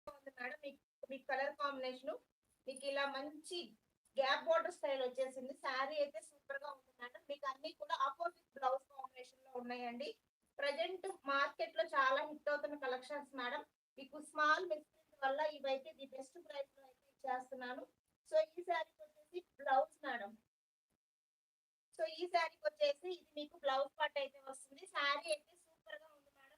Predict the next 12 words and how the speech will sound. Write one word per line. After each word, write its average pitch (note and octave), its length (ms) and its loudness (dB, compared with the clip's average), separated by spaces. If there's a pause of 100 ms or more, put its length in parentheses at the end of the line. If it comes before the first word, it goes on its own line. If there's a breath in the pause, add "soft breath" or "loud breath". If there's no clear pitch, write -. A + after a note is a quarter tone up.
మిస్ C#5+ 200 -16
చేసుకోవద్దు. C#5+ 480 -16
శారీస్ D5 540 0
అన్ని D5+ 200 -14
ఎక్సలెంట్ D5+ 640 -8
గా D5 100 -14
ఉన్నాయి. C#4 260 -16
ఇంకా - 260 0
డబుల్ D4+ 300 0
టాప్స్ E4+ 300 -12
ఇచ్చేసేయండి C4+ 520 -6
మేడం. A3+ 360 -4